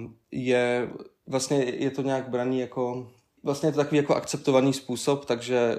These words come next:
vlastně ty lidi, když se to zapojou, tak automaticky předpokládají, že pak pomůžou i těm dalším lidem, lidem, kteří zase pak osloví je. Takže je to vlastně takový jako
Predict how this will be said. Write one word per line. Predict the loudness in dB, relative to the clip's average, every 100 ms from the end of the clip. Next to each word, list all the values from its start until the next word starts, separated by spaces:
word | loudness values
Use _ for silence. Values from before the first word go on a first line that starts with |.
| -4
vlastně | -6 -4
ty | -2 0
lidi, | 0
když | -2
se | -2
to | -2
zapojou, | -2 -2 0 0
tak | 0 -2
automaticky | -2 0 -2 -2 -4
předpokládají, | -4 -6 2 2 4
že | 0
pak | -2 -2
pomůžou | -4 -6 -2 0 2 2 2
i | 0
těm | -2 -2 -2 -8 -20 _ 0
dalším | 2 2 2
lidem, | 0 0 -2
lidem, | -2 0 0
kteří | -2 -4 -2
zase | -4 -4
pak | -6 -6
osloví | -8 -6 -4 -4 -4 -6 -12 _ -4
je. | -4 -4 -10 _ -20 _
Takže | -4 -2
je | -2
to | 0
vlastně | -2 -2 -4
takový | -6 -4 -6
jako | -4 -2 -4